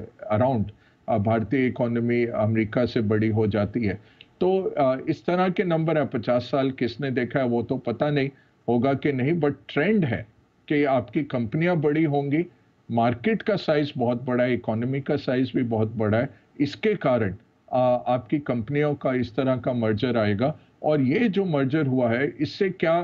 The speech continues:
आपको, देखिए, एक तो नंबर आ गया कि फोर्थ बिगेस्ट मार्केट कैप में है। इंडिया की वैल्यूएशन हायर रहती है, अगर आप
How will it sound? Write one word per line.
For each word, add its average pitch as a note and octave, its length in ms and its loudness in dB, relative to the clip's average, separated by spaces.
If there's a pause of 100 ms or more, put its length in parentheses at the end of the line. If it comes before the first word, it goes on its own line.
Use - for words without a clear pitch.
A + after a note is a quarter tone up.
(220)
आपको, C3+ 640 -2
देखिए, C3+ 460 -2 (120)
एक C#3+ 200 -2
तो E3 80 0
नंबर C#3+ 380 0
आ B2+ 100 4
गया B2 200 0
कि C#3 160 -2
फोर्थ C3 300 -2 (120)
बिगेस्ट C3+ 420 -2
मार्केट A2+ 460 -2
कैप G#2+ 320 -4
में A2 100 -2
है। B2+ 200 -2 (300)
इंडिया C3+ 260 2
की D3+ 160 0
वैल्यूएशन C#3+ 580 0
हायर B2 280 2
रहती B2+ 320 0
है, C3+ 80 2
अगर B2 280 2
आप A#2+ 180 -2